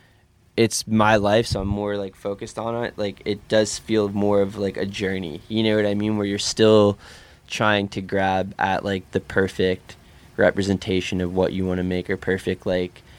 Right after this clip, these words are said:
snapshot, you know what I mean? And I still feel like, um, I'm not there yet.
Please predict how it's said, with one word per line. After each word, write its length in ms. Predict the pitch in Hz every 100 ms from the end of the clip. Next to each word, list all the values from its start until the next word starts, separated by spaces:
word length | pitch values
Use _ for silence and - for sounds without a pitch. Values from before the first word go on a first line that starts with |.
| -
snapshot, 880 | - - 110 92 - - 87 87 - -
you 180 | 107
know 120 | 104 101
what 80 | 101
I 80 |
mean? 160 | 98 104
And 100 | 107
I 60 | 98
still 380 | - - 110 104
feel 280 | - 101 98
like, 440 | 98 95 92 - _ - _ _ _ _ _ _ _ _ -
um, 600 | 107 110 101 95 95 98 - -
I'm 200 | - 104
not 280 | 101 95 -
there 200 | 104 95
yet. 360 | 92 95 90